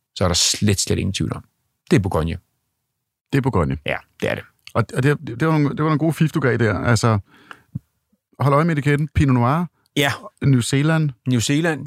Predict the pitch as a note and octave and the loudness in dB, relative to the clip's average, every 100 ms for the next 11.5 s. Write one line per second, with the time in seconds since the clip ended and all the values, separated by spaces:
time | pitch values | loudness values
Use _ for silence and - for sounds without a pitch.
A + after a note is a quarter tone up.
0 | - - C3 E3+ D#3+ D#3+ D3 C#3 C3 C#3+ | -12 -2 0 0 0 -2 -2 0 0 2
1 | B2+ D#3+ D3 C3 A#2+ C3+ F#3+ D#3 D#3 E3 | 0 0 0 0 0 0 0 0 -2 -2
2 | D#3+ D#3 F3 F3 F3 E3+ E3 - - C#3 | -2 0 0 0 -2 -2 -4 -10 -4 0
3 | C#3+ C3 D3+ D3 D3 C#3+ C#3+ C#3 - D3 | 0 0 -2 0 2 0 0 0 0 2
4 | D3+ C#3+ C3 C3 A#2+ A#2+ A#2 A#2 A#2 A#2 | 2 2 2 2 2 2 0 0 0 -2
5 | - - - C3+ - D#3+ G3 D3 B2+ A2 | -8 -18 -6 -4 0 0 0 0 -2 -2
6 | A#2+ G#2 F#2+ G#2 _ - A2 G#2 G#2 G2+ | -2 0 -2 -4 _ -2 0 0 0 0
7 | G3+ F3+ E3 E3 F3+ - - _ - D3+ | -2 0 -2 0 -2 -8 -20 _ -2 0
8 | C3 - B2+ A2 F3 F3+ E3 D3+ E3 C#3+ | 0 -2 -4 0 0 0 -2 -2 0 0
9 | C#3 C#3+ B2+ B2 B2+ C#3 B2+ B2+ C3 B2+ | 0 0 0 0 -2 -2 -2 0 -2 -4
10 | - C3 - E3 D#3 D3+ C3+ C#3+ C3 B2+ | -4 -4 0 0 0 -2 -2 0 0 -2
11 | - A#2+ - - | -2 -4 -2 -2